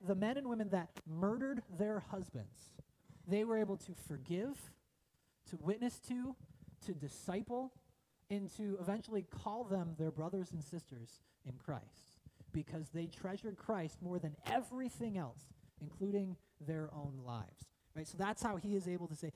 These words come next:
"He is no fool who gives what he cannot keep," right? All the things of this life, including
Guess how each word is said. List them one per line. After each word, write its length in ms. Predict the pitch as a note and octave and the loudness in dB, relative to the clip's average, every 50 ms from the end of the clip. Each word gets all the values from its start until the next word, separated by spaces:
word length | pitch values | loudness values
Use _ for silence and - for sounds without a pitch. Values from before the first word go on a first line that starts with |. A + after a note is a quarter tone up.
| - - | -8 -10
"He 180 | - - G#3+ G3+ | -4 0 2 2
is 180 | F#3 F3 D#3+ | 2 2 0
no 360 | E3+ E3+ E3+ F#3+ A3 B3+ C#4+ C4+ | -2 2 4 4 6 4 4 2
fool 460 | - - - - D4 C#4+ B3 G#3 E3+ | -2 -4 0 2 4 6 6 6 6
who 160 | D3 G3+ F#3+ D#3 | 4 -2 -4 -2
gives 320 | - A3+ B3+ C#4 C#4 - - | 0 2 2 2 2 0 -2
what 140 | B3+ A#3 | -4 -4
he 120 | G3 A3+ G#3+ | -2 -4 -2
cannot 520 | - - B3 B3 B3+ B3+ B3 A#3+ G#3+ - - | 0 2 2 2 4 2 2 2 0 -2 -6
keep," 240 | - C4 A#3 D3+ - - - _ _ _ _ _ | -4 -2 -2 -2 -4 -8 -20 _ _ _ _ _
right? 140 | - F3+ F3+ - | -2 -2 0 2
All 240 | F#3 A3 C4+ C#4+ | 2 4 4 4
the 100 | C#4 C4 | 4 2
things 320 | A#3 - C4+ C4+ C4+ A3+ A3 | -2 -2 -2 -2 -2 -2 -2
of 80 | B3+ | 0
this 160 | A3+ C4 B3+ - | 0 0 0 2
life, 140 | B3 A3 G#3+ | 0 0 0
including 560 | F#3 F3+ - - A#3+ C4+ C4+ C4+ C4 C4 | -2 -8 -6 -4 -2 0 2 2 2 0